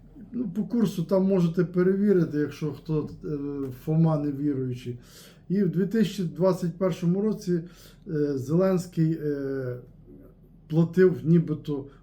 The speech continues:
Вовину тисячу за вакцинацію від ковід дев'ятнадцять. Сорок доларів.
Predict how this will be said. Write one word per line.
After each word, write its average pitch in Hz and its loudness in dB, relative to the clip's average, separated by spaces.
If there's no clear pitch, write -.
Вовину 160 4
тисячу 170 -2
за 139 -2
вакцинацію 156 -4
від 131 -8
ковід 156 -2
дев'ятнадцять. 139 -6
Сорок 220 2
доларів. 180 6